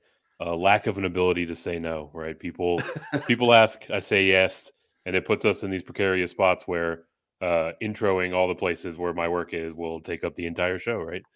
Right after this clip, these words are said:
Speaker 1: <laughs>
Speaker 2: Yeah, absolutely. It would take a while. But one of the things we know that you're one of the co-founders of is, of course, Green Screens Media. So make sure you guys are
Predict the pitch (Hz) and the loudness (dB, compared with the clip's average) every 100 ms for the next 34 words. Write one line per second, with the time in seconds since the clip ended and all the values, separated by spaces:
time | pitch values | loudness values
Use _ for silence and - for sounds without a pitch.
0 | _ _ _ _ _ _ _ _ - - | _ _ _ _ _ _ _ _ -14 -12
1 | - - 139 113 104 123 127 - 135 117 | -10 -6 -2 -2 -2 -2 -2 -2 0 0
2 | 117 123 135 127 117 110 117 175 190 165 | -2 0 0 0 0 0 2 4 4 2
3 | 147 123 135 131 113 131 123 135 120 120 | 0 2 2 2 2 0 0 -2 -4 0
4 | 151 156 151 127 120 120 110 120 123 120 | 6 6 4 -2 -2 -6 -10 -6 -6 -4
5 | 120 117 - 143 147 143 - 139 135 135 | -4 -2 4 6 6 4 2 2 4 4
6 | 131 - 123 120 123 110 - 127 127 135 | 0 -4 -4 -2 -2 -2 -4 -4 -2 -2
7 | 127 107 113 113 110 113 | -4 -4 -8 -8 -10 -12